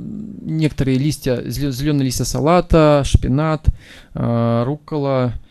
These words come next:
а, то есть зеленые овощи, зеленые, м, э, зелень. И, э, в животном, ну, и, э, печень, говя-, г-, печень, г-, говяжья печень и красное мясо. Ну, красное мясо мы уже говорили, что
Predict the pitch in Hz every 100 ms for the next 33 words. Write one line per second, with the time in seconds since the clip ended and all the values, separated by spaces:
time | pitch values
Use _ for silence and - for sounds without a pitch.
0 | _ - - 127 123 120 127 135 120 143
1 | 143 135 127 113 - 123 113 123 117 117
2 | 117 - - 143 135 135 127 127 123 -
3 | 107 104 117 - - 58 55 - - -
4 | - - - - 123 160 180 180 - -
5 | - - _ - 180 214 208 - - -
6 | 226 311 - 127 127 127 156 165 151 196
7 | 175 - - 175 - 127 123 120 117 117
8 | 113 - 131 113 - - - 240 226 220
9 | 165 151 143 120 131 135 147 135 - -
10 | 143 135 127 - 135 135 123 131 202 202
11 | 196 175 - 165 185 170 _ _ _ _
12 | _ - - 147 139 - 135 117 113 -
13 | - 151 - 151 151 147 131 135 131 131
14 | 143 127 -